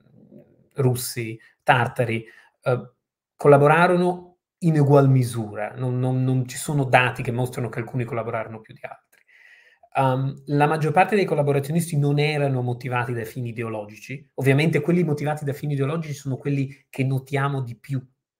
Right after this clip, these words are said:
perché sono i più evidenti, sono i più visibili, sono i più, eh, sono quelli su cui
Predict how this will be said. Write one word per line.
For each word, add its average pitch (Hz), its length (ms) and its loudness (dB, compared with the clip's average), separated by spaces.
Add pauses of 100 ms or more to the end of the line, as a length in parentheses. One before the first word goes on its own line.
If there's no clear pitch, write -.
(100)
perché - 300 -2
sono 135 360 -2
i 131 100 0
più 135 180 -4
evidenti, 127 640 0
sono 127 180 -6
i 120 60 -6
più 123 140 -10
visibili, 120 580 -6
sono 117 220 -10
i 110 100 -10
più, 113 340 -4 (420)
eh, 110 260 -4
sono 123 200 -6
quelli 131 160 -2
su - 180 -12
cui 123 240 -10